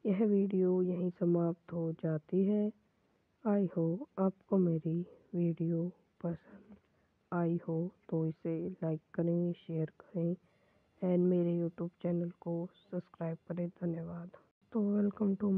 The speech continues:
my YouTube channel। मेरे YouTube चैनल पर आप लोगों का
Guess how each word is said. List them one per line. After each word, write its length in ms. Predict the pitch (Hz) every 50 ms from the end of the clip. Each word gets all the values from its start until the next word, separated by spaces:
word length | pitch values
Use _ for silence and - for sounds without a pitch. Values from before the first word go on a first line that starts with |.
| 190
my 120 | 190 190 190 185
YouTube 480 | 180 196 220 208 196 - - 214 208 - _ -
channel। 460 | - 233 214 214 220 220 220 220 226 - _ _ _ _ _ _ _ _ _ _ _ _ _ _ _ _ _ _ _ _ _ _ 254
मेरे 440 | 208 202 196 202 202 214 220 226 214
YouTube 480 | 208 202 196 - 208 196 - - -
चैनल 320 | - 196 190 190 196 190 185
पर 380 | - - 208 202 202 202 202 - _ _ _ _ _ _ _ _ -
आप 220 | - - - 214 196 _ 214
लोगों 340 | 196 190 190 190 202 196 196
का 380 | 196 - 208 202 202 196 196